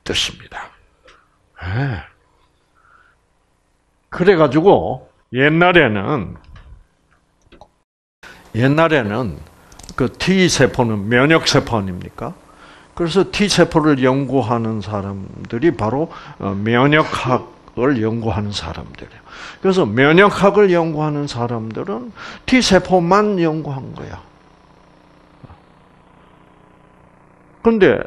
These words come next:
나중에 연-, 나중에 이게 점점 발달하다 보니까 T세포만 연구해가지고는 면역학이 완성될 수가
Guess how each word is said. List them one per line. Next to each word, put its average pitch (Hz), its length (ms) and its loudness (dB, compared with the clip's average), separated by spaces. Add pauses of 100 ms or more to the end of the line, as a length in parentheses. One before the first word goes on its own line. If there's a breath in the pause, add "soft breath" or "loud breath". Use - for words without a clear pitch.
나중에 160 600 6
연-, 170 220 4 (240)
나중에 160 400 2
이게 156 260 2 (240)
점점 151 380 0
발달하다 127 600 -4
보니까 92 600 -12 (540 loud breath)
T세포만 180 1120 4
연구해가지고는 147 1500 0 (320 loud breath)
면역학이 143 1500 2 (320 soft breath)
완성될 170 600 6
수가 180 600 4